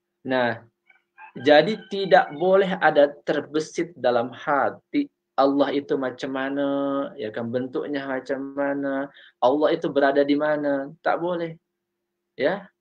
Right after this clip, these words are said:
Ya, tak, tak boleh. Tak boleh tergambar semacam itu.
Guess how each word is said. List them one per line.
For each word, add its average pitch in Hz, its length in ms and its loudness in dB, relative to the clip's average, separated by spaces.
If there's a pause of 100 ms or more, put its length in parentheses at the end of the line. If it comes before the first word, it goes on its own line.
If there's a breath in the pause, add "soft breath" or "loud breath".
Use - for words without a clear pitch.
(640)
Ya, 147 160 2
tak, 165 480 2
tak 127 240 0
boleh. 110 240 0 (560)
Tak 147 160 -4
boleh 175 160 2
tergambar 151 640 0
semacam 123 520 -8
itu. 98 320 -16